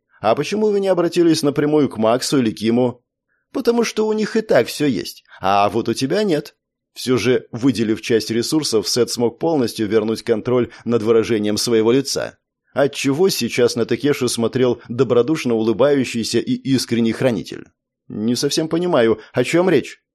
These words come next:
Ты ведь хочешь быть сильнее и не отставать от брата?» «Допустим», уклончиво с подозрением глядя на хранителя, произнёс Такеши. «Вот я и могу тебе подарить столь необходимые тебе знания, а в ответ ты выполнишь моё поручение»,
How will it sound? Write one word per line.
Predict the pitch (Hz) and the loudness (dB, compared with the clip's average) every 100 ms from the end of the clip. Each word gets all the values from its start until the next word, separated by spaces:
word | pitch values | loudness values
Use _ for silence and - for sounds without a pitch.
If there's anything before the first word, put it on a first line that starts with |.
| _ _ _ - | _ _ _ -8
Ты | 135 | -6
ведь | 214 | -6
хочешь | - 294 - 131 | -4 -4 -4 -6
быть | 98 139 | -2 -2
сильнее | - 127 113 98 117 147 151 | 0 -2 0 2 2 2 2
и | 120 | 2
не | 117 | 2
отставать | 113 - 131 139 190 | 0 0 0 2 0
от | 175 | -2
брата?» | 151 80 58 - _ _ _ _ _ - | 0 -2 -4 -12 _ _ _ _ _ -6
«Допустим», | 131 147 151 233 175 156 156 165 165 - - | 0 2 2 0 -2 0 0 0 -2 -10 -4
уклончиво | 123 - 127 151 - 123 | -2 2 2 2 2 0
с | 117 | 0
подозрением | - 120 117 117 117 113 107 | 0 0 0 2 2 0 2
глядя | 113 107 113 | 2 2 2
на | 104 | 0
хранителя, | 107 110 147 185 175 | 0 2 2 2 0
произнёс | - 120 117 98 117 113 | 2 2 0 0 0 0
Такеши. | - 135 98 - - - _ _ _ _ | 0 0 0 -4 -10 -16 _ _ _ _
«Вот | 110 156 262 | -4 -2 -4
я | 175 226 | -2 0
и | 240 | 0
могу | 220 175 110 196 | 0 -2 -2 -4
тебе | - 104 131 | -4 -2 0
подарить | 120 110 117 120 | 2 2 2 0
столь | - 131 123 | -2 0 2
необходимые | 120 - 123 107 135 127 | 0 0 -2 2 2 2
тебе | 120 127 147 | 0 0 0
знания, | 113 110 107 107 95 _ - | 2 2 2 0 -2 _ -2
а | 123 | 0
в | |
ответ | 127 131 180 - | 0 0 -2 -2
ты | 107 | -2
выполнишь | 151 165 123 104 | -2 0 0 0
моё | 98 110 | -2 0
поручение», | 151 123 107 - 113 113 113 | 2 0 0 0 0 2 -2